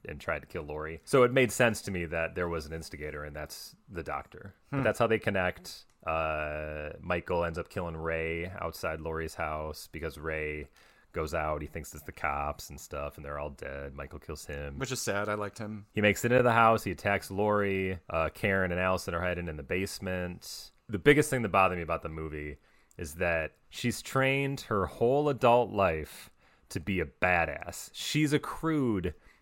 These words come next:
Speaker 1: dozens upon dozens of automatic weapons. So what do people do? And they do this in Halloween Kills.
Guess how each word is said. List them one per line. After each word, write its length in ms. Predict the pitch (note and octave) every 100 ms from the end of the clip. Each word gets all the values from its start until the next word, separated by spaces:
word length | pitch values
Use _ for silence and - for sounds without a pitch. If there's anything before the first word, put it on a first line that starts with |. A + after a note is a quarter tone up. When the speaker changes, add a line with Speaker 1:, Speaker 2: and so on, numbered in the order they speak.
| _ - -
Speaker 1:
dozens 640 | C3 B2 G2 D#2 D2 -
upon 400 | G2 - A2 F#2+ - -
dozens 640 | A#2 G#2 F#2 D2+ D2 - - - _ -
of 240 | E2+ - - _ -
automatic 680 | G#2+ A2+ A2 G2+ F#2+ F2+ F#2+
weapons. 600 | F2 - D#2 D2 - - _ -
So 200 | - G#2+
what 240 | G#2 B2+
do 120 | E3+
people 380 | - D#3+ D3 D3
do? 460 | G2+ A2+ B2 C3+ C#3
And 160 | G2+ F#2+
they 80 |
do 200 | F2+ A#2+
this 180 | B2 A#2+
in 80 | A2+
Halloween 400 | A2+ A2 G#2+ F#2
Kills. 580 | - F2 D2+ C#2+ C#2